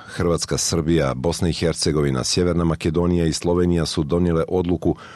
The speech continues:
o evakuaciji osoblja ambasada iz Izraela i Irana zbog trenutne bezbjednosne situacije.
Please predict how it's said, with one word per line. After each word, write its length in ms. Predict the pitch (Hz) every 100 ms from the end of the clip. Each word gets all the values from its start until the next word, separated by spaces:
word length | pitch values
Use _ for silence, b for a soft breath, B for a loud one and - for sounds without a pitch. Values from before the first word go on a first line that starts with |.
| B B
o 160 | 92
evakuaciji 720 | 87 80 - 85 85 - 92 -
osoblja 500 | 90 - 90 82 82
ambasada 600 | 87 82 80 87 85 82 -
iz 220 | 104 87
Izraela 480 | 95 92 90 82 82
i 200 | 87 82
Irana 380 | 85 87 90 76
zbog 260 | 90 80
trenutne 580 | - 82 80 82 80 73
bezbjednosne 640 | 67 76 64 78 76 - 71
situacije. 640 | 76 71 82 82 - 76